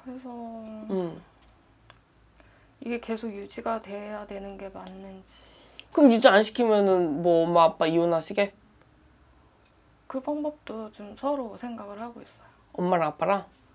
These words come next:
Speaker 2: 그럼 아이 누가 키우고?
Speaker 1: 아빠는 뭐 당연히 아들은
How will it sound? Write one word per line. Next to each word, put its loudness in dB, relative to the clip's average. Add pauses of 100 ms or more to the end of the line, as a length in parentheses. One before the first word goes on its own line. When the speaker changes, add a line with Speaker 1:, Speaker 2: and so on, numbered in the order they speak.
(420)
Speaker 2:
그럼 10
아이 12
누가 6
키우고? -4 (540)
Speaker 1:
아빠는 -2 (580)
뭐 -10
당연히 0
아들은 -2